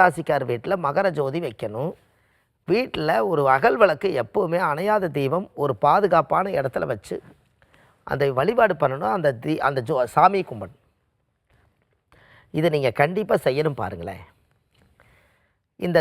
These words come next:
திருவோண நட்சத்திரத்துல பிறந்திருந்தாலே முதல் சந்திரன் திசையில் தான் இவர் பிறப்பார். எப்பேற்பட்ட யோகம்னு பாருங்க. ஒரு தாயுடைய கருவறையில இருந்து தொப்புள் கொடி அறுக்கும் நேரம்,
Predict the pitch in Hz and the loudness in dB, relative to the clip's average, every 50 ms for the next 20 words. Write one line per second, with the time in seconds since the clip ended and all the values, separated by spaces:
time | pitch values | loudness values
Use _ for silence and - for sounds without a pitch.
0 | 139 - 202 220 233 254 254 240 208 190 175 - 185 165 - 160 147 - 143 131 | 4 6 6 8 10 10 8 8 4 -2 -2 -2 -2 0 0 -2 0 0 0 0
1 | - - 147 170 170 165 165 147 127 127 120 117 113 143 160 147 127 135 151 208 | 0 0 0 0 2 2 0 0 0 0 0 2 2 0 -2 -2 -2 -4 -4 -4
2 | 233 240 214 - 160 139 160 175 226 233 208 180 156 - 160 139 139 165 175 165 | -4 -6 -6 -4 -4 -2 2 2 2 2 2 -2 -2 -2 0 0 2 2 2 0
3 | 139 113 - 113 101 104 - 113 104 - - _ 127 131 - 214 208 - - 151 | 0 -4 -6 -6 -8 -6 -6 -8 -8 -8 -8 _ -8 -4 -2 -2 -2 -2 -2 -2
4 | 147 131 135 147 160 160 156 139 113 - 101 - - - - - _ _ _ _ | -2 -2 0 0 0 0 -2 -2 -4 -4 -6 -6 -8 -16 -20 -20 _ _ _ _
5 | _ _ _ _ _ _ _ _ 139 151 156 151 120 - 165 175 202 233 247 247 | _ _ _ _ _ _ _ _ -2 0 0 0 2 4 6 8 10 10 8 8
6 | 226 208 185 180 160 139 113 - 147 160 190 185 170 156 151 139 131 123 120 143 | 4 0 0 0 -2 -2 -2 -2 0 0 2 2 2 2 2 -2 -2 -2 -2 -2
7 | 156 175 165 160 139 120 104 - 147 139 - 208 196 185 - 156 147 143 131 123 | -2 -2 -2 -4 -6 -8 -4 -4 -4 -2 0 0 0 0 0 -2 -2 0 -2 0
8 | 131 160 143 - 160 139 123 117 117 113 113 123 170 | -2 -2 -2 -2 -4 -2 -2 -4 -4 -4 -4 -4 -8